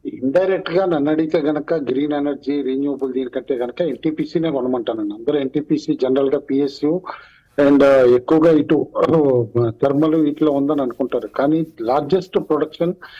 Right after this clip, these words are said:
వాళ్ళది green energy installed capacity వాళ్ళకే ఉందన్నమాట. And ఇప్పుడు demerge కూడా అవుతుంది. కాబట్టి over a period of long term అన్నమాట, ఆ, demerge అయిన తర్వాత value కూడా unlock అవుతుంది. కాబట్టి నన్ను అడిగితే as of now ఎన్టీపీసీ looks better అన్నమాట compared to many other private sector stocks.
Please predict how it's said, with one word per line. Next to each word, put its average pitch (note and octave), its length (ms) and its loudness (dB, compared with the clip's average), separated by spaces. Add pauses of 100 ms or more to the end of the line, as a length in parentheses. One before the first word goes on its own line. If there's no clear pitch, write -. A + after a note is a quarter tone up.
(420)
వాళ్ళది C#3 300 4
green D#3+ 320 4
energy D#3 360 4
installed D3+ 460 0
capacity D3 560 0
వాళ్ళకే D3+ 420 0
ఉందన్నమాట. C#3+ 540 -2
And G#3 160 -2
ఇప్పుడు D3+ 200 -4
demerge D3 380 -2
కూడా C#3 140 -2
అవుతుంది. A#2 400 -6
కాబట్టి D#3 440 -4
over C#3+ 220 0
a C3 60 -4
period D#3+ 260 -2
of E3+ 120 -2 (160)
long D#3 180 -2
term D#3 240 -4
అన్నమాట, C#3+ 320 -4 (720)
ఆ, C3+ 80 0
demerge D3+ 440 2
అయిన D3 120 2
తర్వాత D3 300 0
value C#3 340 2
కూడా D3 200 0
unlock C#3 320 -2
అవుతుంది. C3+ 300 -2
కాబట్టి C3+ 400 -2
నన్ను C#3 240 -2
అడిగితే D3 340 -2
as B2+ 280 -2
of B2+ 60 -4 (120)
now F3 100 0 (580)
ఎన్టీపీసీ D#3+ 600 -2
looks D3 480 -4
better B2+ 220 -2
అన్నమాట C#3 280 -2
compared D#3 420 -2
to D#3+ 100 -2
many C3 220 0
other D#3+ 220 0
private C#3+ 360 -4
sector C3+ 300 -6
stocks. - 440 -6